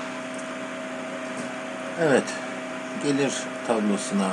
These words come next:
bakıyoruz. Gelir tablosunda satılan malın maliyeti yüzde yetmiş dokuzdan yüzde seksen dörde artış olarak karşımıza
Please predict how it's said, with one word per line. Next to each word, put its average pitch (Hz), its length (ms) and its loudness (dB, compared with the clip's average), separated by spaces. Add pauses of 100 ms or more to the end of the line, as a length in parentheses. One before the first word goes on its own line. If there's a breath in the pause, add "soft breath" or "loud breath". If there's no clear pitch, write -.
(500)
bakıyoruz. 95 680 2 (3000)
Gelir 147 320 4
tablosunda 120 560 8
satılan 120 480 6
malın 110 340 6
maliyeti 104 720 6
yüzde 104 640 6
yetmiş 107 380 0
dokuzdan 101 460 2
yüzde 104 360 2
seksen 104 480 2
dörde 98 500 4
artış 92 460 -2
olarak 87 460 -2
karşımıza 87 680 0